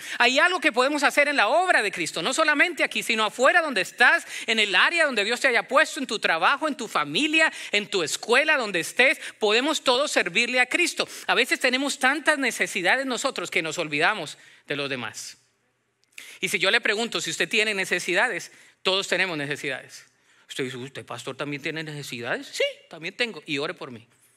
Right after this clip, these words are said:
Porque no todas las necesidades son iguales. Todos tenemos necesidades.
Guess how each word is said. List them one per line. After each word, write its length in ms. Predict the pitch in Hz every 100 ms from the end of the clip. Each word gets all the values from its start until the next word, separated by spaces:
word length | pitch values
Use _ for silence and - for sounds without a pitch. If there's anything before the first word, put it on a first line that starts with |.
| _ _ _ _ _ _ _
Porque 280 | 165 156 160
no 100 | 175
todas 180 | 226
las 120 | 226 202
necesidades 500 | 196 185 190 202 180
son 140 | 190
iguales. 640 | 196 196 123 - - - _ _ _ _ -
Todos 240 | 214 226
tenemos 400 | - 214 226 175
necesidades. 720 | 139 151 131 135 123 - -